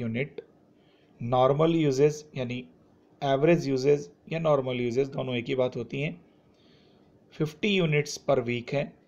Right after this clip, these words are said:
इसी प्रकार मिनिमम यूजेज ट्वेंटी फ़ाइव units per week हैं, मैक्सिमम यूजेज सेवेंटी फ़ाइव units per week हैं और रीऑर्डर पीरियड four to six week है, यानी चार से छः हफ्ते, और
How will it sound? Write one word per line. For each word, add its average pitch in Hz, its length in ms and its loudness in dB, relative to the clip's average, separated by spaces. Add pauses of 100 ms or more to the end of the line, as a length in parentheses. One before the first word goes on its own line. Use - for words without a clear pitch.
(600)
इसी 165 180 0
प्रकार 147 360 2
मिनिमम 151 500 0
यूजेज 139 460 0
ट्वेंटी 135 260 -2
फ़ाइव 139 360 -2
units 147 340 -6
per 143 160 2
week 139 300 -4
हैं, 143 260 -2 (380)
मैक्सिमम 143 640 0
यूजेज 143 560 2
सेवेंटी 135 560 -2
फ़ाइव 165 460 0
units 147 400 -4
per 143 220 2
week 135 260 -4
हैं 147 300 -2 (440)
और 123 180 -2
रीऑर्डर 147 540 6 (100)
पीरियड 135 460 0 (280)
four 151 280 4 (120)
to 147 240 -4
six - 340 -6
week 131 320 -6
है, 139 140 2 (640)
यानी 135 300 -2
चार 127 260 2
से 135 160 -2
छः 127 260 -6
हफ्ते, 143 300 -4 (720)
और 127 320 -2